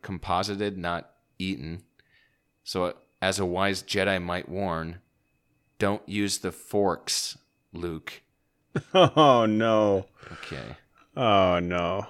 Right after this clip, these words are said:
Speaker 1: Yeah, I can't find the writer of this article, or I would have shamed them right now. <laughs> But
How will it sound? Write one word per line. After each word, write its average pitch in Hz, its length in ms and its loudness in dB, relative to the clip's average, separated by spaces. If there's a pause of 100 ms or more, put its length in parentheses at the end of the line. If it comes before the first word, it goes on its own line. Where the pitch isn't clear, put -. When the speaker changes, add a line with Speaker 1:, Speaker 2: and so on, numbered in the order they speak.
(680)
Speaker 1:
Yeah, 82 180 -10
I 87 60 -8
can't 101 260 -6
find 95 340 -4
the 87 120 -4
writer 82 320 -2
of 80 80 -6
this 80 160 -6
article, 82 280 -6
or 80 160 -4
I 80 140 -6
would 80 140 -8
have 80 80 -10
shamed 80 320 -10
them 76 100 -14
right 85 200 -10
now. - 340 2
<laughs> 180 1200 4
But - 340 -10